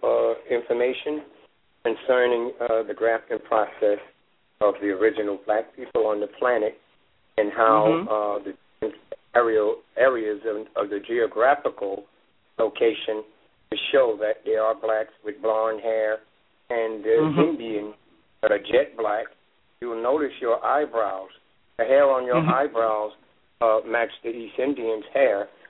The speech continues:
Speaker 1: but the hair on your head is different because of a process which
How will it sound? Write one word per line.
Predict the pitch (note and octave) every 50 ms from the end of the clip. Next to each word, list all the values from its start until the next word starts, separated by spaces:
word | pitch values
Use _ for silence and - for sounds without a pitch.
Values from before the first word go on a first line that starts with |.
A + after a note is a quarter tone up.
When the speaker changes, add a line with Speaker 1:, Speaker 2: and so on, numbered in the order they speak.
| _ _
Speaker 1:
but | - -
the | A2+ G#2+
hair | G2 A#2+ A#2+ A#2+ A#2
on | A2+ A2 A2 G#2+
your | A2 A2 G#2+ G2
head | B2+ C#3 C#3+ C#3 C3 C3+ -
is | - G#2 G2+ - _ _ _ _ _
different | D3 D#3 D3+ - A2+ A2 A2 - _ _ _ _ _ _ _ _ _
because | A2+ A2 - -
of | A2+ F#2+
a | G#2+ G2+
process | - _ _ B2+ C3 D3+ D3+ - - - A2+ G#2 G#2 G#2 - - _ _ _ _ _ _ _ - G2+
which | A#2 A2+ G2+